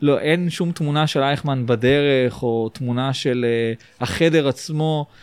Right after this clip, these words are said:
יש תמונה של, אה, החבל, יש תמונה של רצפת הגרדום, אה, יש תמונה של כמה מסמכים, וזהו.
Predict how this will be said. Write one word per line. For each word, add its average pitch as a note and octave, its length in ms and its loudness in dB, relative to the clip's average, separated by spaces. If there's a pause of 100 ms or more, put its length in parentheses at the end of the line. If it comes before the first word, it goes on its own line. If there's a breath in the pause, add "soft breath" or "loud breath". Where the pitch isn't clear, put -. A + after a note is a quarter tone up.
יש D#3 200 0
תמונה D3 340 0
של, C3+ 260 0
אה, A#2+ 140 4 (100)
החבל, A3 560 2 (400 soft breath)
יש C#3+ 140 2
תמונה C#3+ 340 0
של B2+ 220 0
רצפת B2+ 380 -2
הגרדום, C3 640 2 (520 soft breath)
אה, C3 420 4
יש D#3+ 220 2
תמונה E3 300 0
של D#3 160 0
כמה D3+ 260 -2
מסמכים, F#3+ 680 0 (280)
וזהו. A#2 420 0